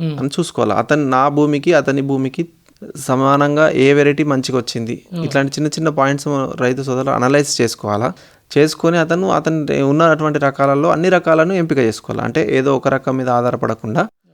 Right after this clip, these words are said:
Speaker 2: కనీసం ఒక ఐదు ఎకరాలు వేస్తే మూడు రకాలన్నా తీసుకోవాలా. అట్లా వేస్తే ఏమైపోతుందంటే, అతనికి ఇది కూడా తెలిసి వస్తది, ఏ రకం మంచిగా పనిచేస్తుందని.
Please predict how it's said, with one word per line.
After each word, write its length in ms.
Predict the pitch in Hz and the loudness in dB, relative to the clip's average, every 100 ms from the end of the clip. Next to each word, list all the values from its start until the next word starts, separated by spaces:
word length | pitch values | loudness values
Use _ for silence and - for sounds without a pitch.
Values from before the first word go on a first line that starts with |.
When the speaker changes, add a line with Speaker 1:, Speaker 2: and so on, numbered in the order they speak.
| - | -2
Speaker 2:
కనీసం 380 | 151 202 196 151 | 0 2 2 0
ఒక 120 | 139 | 2
ఐదు 160 | 139 156 | 4 4
ఎకరాలు 280 | 151 147 | 4 2
వేస్తే 220 | 139 135 180 | 2 -2 -2
మూడు 260 | 170 156 | 2 2
రకాలన్నా 360 | 147 139 131 151 | 2 2 2 0
తీసుకోవాలా. 460 | 180 - 117 - - _ _ _ 127 | -2 -4 -8 -8 -12 _ _ _ -4
అట్లా 180 | 127 | 0
వేస్తే 280 | 143 160 160 | 2 2 2
ఏమైపోతుందంటే, 760 | 151 139 139 123 117 113 175 214 _ _ _ 131 | 0 0 -4 -4 -6 -4 -6 -6 _ _ _ -6
అతనికి 440 | 127 147 147 160 | -2 -2 0 0
ఇది 280 | 156 151 143 | 2 2 0
కూడా 160 | 156 | 0
తెలిసి 260 | 156 151 156 | 2 0 0
వస్తది, 340 | 147 - 151 175 | -4 0 0 2
ఏ 180 | 139 | 2
రకం 280 | 139 139 135 | 0 -2 -2
మంచిగా 260 | 127 127 127 | -2 -2 -4
పనిచేస్తుందని. 720 | 123 120 117 - 123 117 175 | -4 -4 -4 -6 -8 -6 -8